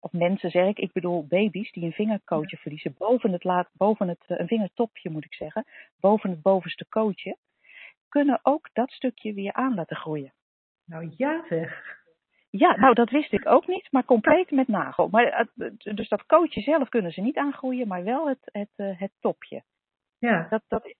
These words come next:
Speaker 1: dat is, dat is, eh, natuurlijk zit dat in baby's. Nou,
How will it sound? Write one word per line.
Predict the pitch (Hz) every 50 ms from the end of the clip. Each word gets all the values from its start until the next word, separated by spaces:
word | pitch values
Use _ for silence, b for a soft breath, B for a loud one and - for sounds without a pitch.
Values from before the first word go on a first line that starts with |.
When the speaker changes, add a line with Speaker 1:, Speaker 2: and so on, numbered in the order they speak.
| _ _
Speaker 1:
dat | - 240 226
is, | 226 240 - - - _
dat | 240 233 -
is, | 226 220 - -
eh, | - - 208 202 202 202 196
natuurlijk | 202 214 220 - - 254 254 233 214 -
zit | - 226
dat | - 214 -
in | - 202 196 180
baby's. | 160 151 147 143 147 156 -
Nou, | 190 214 233